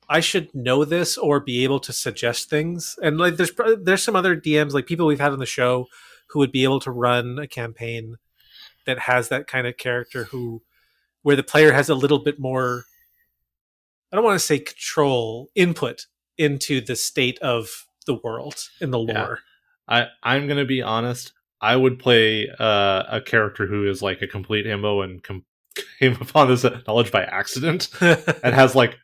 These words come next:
Speaker 2: no idea how anything works other than, like, "Uh, I think this person is in charge of that, I guess."
Speaker 1: It's like the, um, the episode of Brooklyn Nine-Nine with the, uh,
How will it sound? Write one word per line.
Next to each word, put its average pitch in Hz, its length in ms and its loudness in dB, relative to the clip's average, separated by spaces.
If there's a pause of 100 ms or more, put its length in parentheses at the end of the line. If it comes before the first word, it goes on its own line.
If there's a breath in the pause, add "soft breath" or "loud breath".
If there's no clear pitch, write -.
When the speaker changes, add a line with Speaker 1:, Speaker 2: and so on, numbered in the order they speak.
Speaker 2:
no 113 360 6
idea 98 340 2
how 90 180 -4
anything 92 360 -8
works 104 360 -12
other 113 180 -2
than, 98 160 0
like, 98 260 -2 (200)
"Uh, 127 220 0
I 123 160 4
think 165 300 -2
this 127 200 2
person 185 340 2
is 226 140 2
in 233 140 -4
charge 240 260 0
of 240 80 0
that, 254 240 2 (180)
I 196 100 4
guess." 277 460 2 (1300 loud breath)
Speaker 1:
It's 165 100 -12
like 180 200 2 (160)
the, 185 260 4
um, 151 500 4 (280)
the 175 100 2
episode 170 280 0
of 160 120 -6
Brooklyn 156 380 2
Nine-Nine 135 840 -2 (120)
with 147 340 -4
the, 143 260 0
uh, 135 400 -2